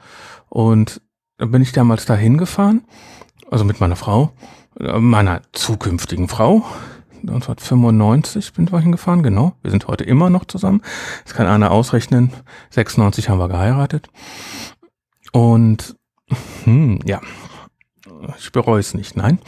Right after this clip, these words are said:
Und da sind wir dahin gefahren. Er macht die Tür auf. „Tag, Thorsten.“ „Hallo, Mac. Wir wollen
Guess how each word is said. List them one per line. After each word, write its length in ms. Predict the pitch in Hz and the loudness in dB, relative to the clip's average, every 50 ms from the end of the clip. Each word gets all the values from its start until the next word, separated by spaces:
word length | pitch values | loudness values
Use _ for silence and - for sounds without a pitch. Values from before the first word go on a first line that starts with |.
| - - - - - - - - - _ _ _ _ | -14 -16 -14 -14 -14 -16 -18 -20 -20 _ _ _ _
Und 480 | - - 135 127 127 127 127 123 127 - | -4 0 2 4 4 4 4 2 2 0
da 80 | 143 | 0
sind 120 | 113 131 131 | 0 0 2
wir 60 | 127 | 2
dahin 220 | 113 110 113 139 | 2 4 4 4
gefahren. 540 | 160 175 - - 170 160 160 160 160 147 - - - _ _ _ _ _ _ _ _ | 2 2 0 0 0 0 0 0 -2 -2 -4 -8 -10 _ _ _ _ _ _ _ _
Er 100 | - 117 | 0 2
macht 200 | 117 123 123 - | 2 2 0 -2
die 80 | 120 | -6
Tür 260 | - - 143 139 175 180 | -4 -2 0 0 2 2
auf. 320 | 190 214 - - - - - _ _ _ | 0 0 -2 -4 -10 -20 -20 _ _ _
„Tag, 160 | - 170 156 - | -2 -2 0 2
Thorsten.“ 400 | 180 160 151 139 - - 90 - - _ _ _ _ _ _ _ _ _ _ _ _ _ | 2 2 2 0 -2 -4 -6 -6 -8 _ _ _ _ _ _ _ _ _ _ _ _ _
„Hallo, 200 | - 101 92 98 | -6 -4 -2 -2
Mac. 280 | 98 98 101 151 - - - _ _ _ _ _ _ _ _ _ _ _ _ _ _ _ _ _ _ _ _ _ | -2 -2 -2 -4 -6 -10 -20 _ _ _ _ _ _ _ _ _ _ _ _ _ _ _ _ _ _ _ _ _
Wir 220 | - - 117 117 117 | -6 -2 -2 0 2
wollen 140 | 127 135 | 2 2